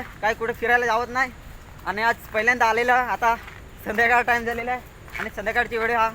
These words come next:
व्हिडिओ शूट करतो. So भरपूर असा पूर आलेला आहे, समोर दाखवतो, एक नंबर नजारा, एक नंबर आहे. तो पहा तिकडे मित्रांनो, तो तिकडे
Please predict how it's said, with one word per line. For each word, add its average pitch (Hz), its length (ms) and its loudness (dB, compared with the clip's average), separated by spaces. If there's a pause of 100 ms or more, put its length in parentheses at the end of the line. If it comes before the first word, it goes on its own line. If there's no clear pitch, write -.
व्हिडिओ 180 260 -6
शूट 240 100 -8
करतो. 226 280 -4 (600)
So 202 80 -8
भरपूर 214 320 -2
असा 247 140 -4
पूर 240 180 -6
आलेला 233 280 0
आहे, 226 100 -4
समोर 208 240 -4
दाखवतो, 220 340 -4
एक 214 200 -4
नंबर 208 260 -2
नजारा, 208 400 -2
एक 202 120 -6
नंबर 202 240 -6
आहे. 185 140 -6 (1900)
तो 233 80 4
पहा 240 220 4
तिकडे 233 200 4
मित्रांनो, 226 420 2 (380)
तो 190 80 2
तिकडे 208 200 4